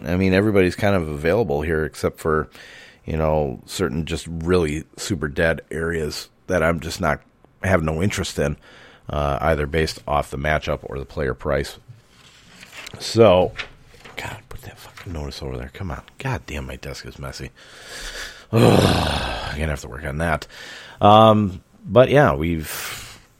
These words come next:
we're gonna start pulling some players, kinda what we see here. Um, I actually should pull up my target spreadsheet.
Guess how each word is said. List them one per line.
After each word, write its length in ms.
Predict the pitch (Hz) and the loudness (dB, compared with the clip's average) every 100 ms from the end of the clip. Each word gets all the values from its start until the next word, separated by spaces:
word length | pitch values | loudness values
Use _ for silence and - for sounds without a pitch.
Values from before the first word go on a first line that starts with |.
| _ _ _ | _ _ _
we're 100 | 101 | -8
gonna 200 | 156 151 | -2 -2
start 320 | 135 - 139 101 | 0 4 4 6
pulling 260 | 117 107 | 6 4
some 160 | - 85 | 0 -4
players, 840 | 92 92 92 87 - - - - | 2 4 4 0 -6 -10 -14 -12
kinda 200 | - 101 98 | -4 0 0
what 180 | 92 | 0
we 80 | 87 | -2
see 400 | - - 110 104 | -6 0 2 2
here. 600 | 90 107 101 101 101 92 - - - - _ - | 2 4 6 6 6 2 -2 -20 -20 -20 _ 0
Um, 640 | 90 92 92 92 92 92 - | 2 4 4 4 2 0 -2
I 140 | 87 | -6
actually 400 | 92 113 - 80 82 | -4 -6 -6 -6 -6
should 420 | - 123 113 - | -2 0 -2 -6
pull 460 | - 107 98 - | -12 -6 -4 -4
up 180 | 92 - | -8 -8
my 200 | 82 82 - | -8 -8 -10
target 540 | - 98 85 87 - - - - - - _ _ | -6 -2 -2 -2 -6 -14 -20 -20 -20 -20 _ _
spreadsheet. 960 | - - 82 82 - - 85 80 - | -20 -8 -6 -4 -6 -6 -6 -8 -10